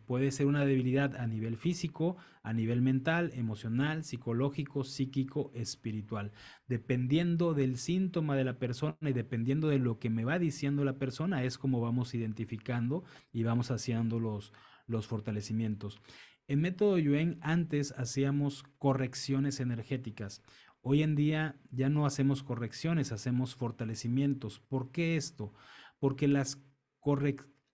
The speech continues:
a nadie nos gusta que nos corrijan. Entonces hay una conne-, connotación ahí energética que te van a poner como una barrera.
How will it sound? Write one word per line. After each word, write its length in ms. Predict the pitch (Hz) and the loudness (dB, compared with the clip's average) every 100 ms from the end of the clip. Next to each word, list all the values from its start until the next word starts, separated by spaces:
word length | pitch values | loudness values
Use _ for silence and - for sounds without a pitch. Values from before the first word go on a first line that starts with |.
| _ | _
a 140 | 143 | 0
nadie 280 | 151 175 202 | 2 4 4
nos 200 | 180 131 | 4 2
gusta 240 | 147 - 143 | -2 -4 -2
que 100 | 131 | -2
nos 220 | 123 - | -2 -4
corrijan. 640 | - 117 139 139 110 107 - | -4 0 0 -2 -6 -8 -10
Entonces 540 | 113 117 139 135 143 131 | -6 0 2 2 0 0
hay 140 | 143 | 2
una 240 | 147 156 - | 4 2 0
conne-, 420 | 135 127 123 117 - | 2 2 0 -2 -6
connotación 720 | - 123 123 123 117 - 151 | 0 2 2 0 -2 0 0
ahí 260 | 143 131 139 | 2 2 2
energética 720 | 135 143 - 139 131 127 151 - - - - | 2 0 -4 -4 -4 -4 -6 -6 -20 -14 -10
que 120 | 117 | -4
te 100 | 123 | 0
van 160 | 131 | 2
a 100 | 147 | 0
poner 280 | 135 127 131 | 0 -2 -2
como 240 | 139 131 123 | 0 2 2
una 180 | 131 | 2
barrera. 460 | 123 113 123 113 | 0 -2 -2 -2